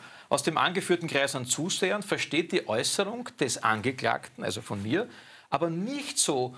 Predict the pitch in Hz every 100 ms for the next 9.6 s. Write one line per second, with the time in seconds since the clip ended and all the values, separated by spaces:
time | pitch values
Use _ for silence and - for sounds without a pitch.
0 | - - 160 - 196 208 180 - - 107
1 | 143 - 208 131 143 165 202 170 151 143
2 | 113 127 170 156 143 135 - 117 170 170
3 | 156 - 143 160 151 113 120 - 139 110
4 | 147 127 113 131 151 - 165 202 175 170
5 | 165 - - 196 262 196 156 - 127 -
6 | 101 - 117 117 139 - 160 185 180 185
7 | 175 262 262 - - - - - 185 185
8 | 165 170 - 139 190 135 147 - 185 -
9 | 165 165 113 117 156 175